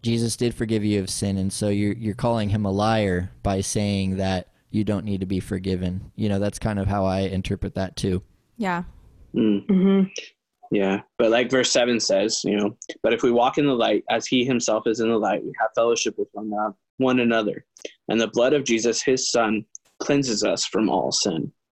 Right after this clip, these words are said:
Speaker 2: Yeah.
Speaker 3: And it's, it's, uh, it's important to remember that, that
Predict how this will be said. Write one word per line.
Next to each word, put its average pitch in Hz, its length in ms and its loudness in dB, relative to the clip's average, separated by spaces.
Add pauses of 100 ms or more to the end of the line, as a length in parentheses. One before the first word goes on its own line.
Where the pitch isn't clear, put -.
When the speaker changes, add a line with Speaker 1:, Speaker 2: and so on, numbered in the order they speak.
(160)
Speaker 2:
Yeah. 190 280 -4 (1300)
Speaker 3:
And 104 100 0
it's, - 340 -2 (200)
it's, - 360 -2 (120)
uh, 78 260 0 (2500)
it's 110 180 0
important 117 420 2
to 107 120 2
remember 110 420 2
that, - 300 -4
that - 240 -2